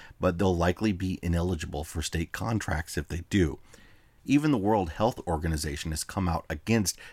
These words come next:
government vaccine passports for international travel,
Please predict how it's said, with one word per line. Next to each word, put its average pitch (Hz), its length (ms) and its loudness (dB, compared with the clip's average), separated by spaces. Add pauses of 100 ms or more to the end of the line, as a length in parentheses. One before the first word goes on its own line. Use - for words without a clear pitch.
(120)
government 90 480 2
vaccine 80 560 0
passports 87 580 0
for - 180 -2
international 78 580 -2
travel, 85 440 2